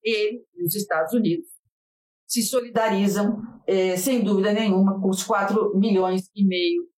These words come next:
de pessoas que morreram pela covid dezenove mundo afora. Então, isso, eh, foi bom ele ter trazido no início, porque trouxe, assim, uma empatia, trouxe uma solidariedade e não deixou de falar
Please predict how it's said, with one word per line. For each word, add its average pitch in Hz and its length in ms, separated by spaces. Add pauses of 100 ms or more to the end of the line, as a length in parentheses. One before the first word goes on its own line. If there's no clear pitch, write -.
(160)
de 202 160
pessoas 185 440
que 196 120
morreram 170 420 (340)
pela 185 180
covid 165 380
dezenove 160 720
mundo 185 260
afora. - 320 (760)
Então, 208 380
isso, 202 480
eh, 175 340
foi 214 200
bom 247 200
ele 202 160
ter - 160
trazido 175 440
no 160 100
início, 180 420
porque 185 220
trouxe, 190 320
assim, 180 160
uma 175 180
empatia, 180 640
trouxe 170 360
uma 165 160
solidariedade 170 920
e 254 220
não 254 140
deixou 247 260
de 226 100
falar 202 460